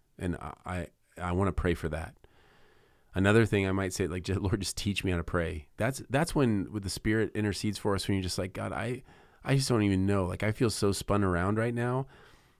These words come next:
Maybe you're being faced with, like, a, a job change or something like that, where you're just like, "I don't even know. Uh, God, if you just tell me what you want me to do, I would do it." But, like,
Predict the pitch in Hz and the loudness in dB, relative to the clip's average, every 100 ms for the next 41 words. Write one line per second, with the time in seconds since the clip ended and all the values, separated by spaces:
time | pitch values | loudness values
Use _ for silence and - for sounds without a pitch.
0 | 95 107 113 113 113 107 - 92 98 - | 2 4 6 4 4 2 0 0 0 0
1 | 104 101 90 92 87 85 87 - _ - | -2 0 -2 0 0 -2 -6 -14 _ -4
2 | 98 95 90 98 101 - 78 69 62 - | 0 4 4 4 0 0 0 0 -4 -4
3 | 92 90 82 82 - 107 104 92 - 98 | 0 2 2 0 0 2 2 0 -2 -2
4 | 85 90 87 90 90 90 87 - 131 160 | 0 -2 -2 -2 -2 -2 -4 -2 2 6
5 | 123 101 104 110 92 - - - _ _ | 6 4 2 0 -4 -8 -18 -20 _ _
6 | _ - 110 110 101 110 113 110 113 120 | _ -6 -4 -4 0 4 6 6 4 2
7 | 107 - 98 104 120 98 90 80 87 101 | 0 0 2 6 6 6 4 2 2 4
8 | 101 113 107 104 92 85 98 95 85 95 | 4 4 4 4 2 2 2 2 2 0
9 | 85 92 98 87 73 - - - - _ | -2 0 0 0 -2 -10 -20 -20 -20 _
10 | - 120 98 - _ - 95 | 4 6 6 0 _ -4 -4